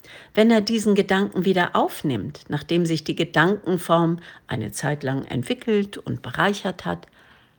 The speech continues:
ist sie ganz natürlich im Besitz von mehr als dem, was sie zu Beginn ja selbst hervorgebracht hat. Sie wird von diesem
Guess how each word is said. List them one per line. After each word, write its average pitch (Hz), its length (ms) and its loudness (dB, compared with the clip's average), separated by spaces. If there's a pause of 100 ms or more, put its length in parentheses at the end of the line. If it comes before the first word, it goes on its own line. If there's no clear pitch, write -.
(260)
ist - 220 -4
sie 156 100 -2
ganz 185 340 -2
natürlich 202 560 0
im 196 160 6
Besitz 202 420 0
von 190 320 2
mehr 285 320 4
als 147 300 -4
dem, 156 360 4
was 147 180 -2
sie 147 280 2 (280)
zu 220 200 6
Beginn 202 360 8
ja 165 200 6
selbst 175 440 2
hervorgebracht - 920 -2
hat. - 300 -10 (840)
Sie 156 240 2
wird 247 260 6
von 269 240 6
diesem 233 380 4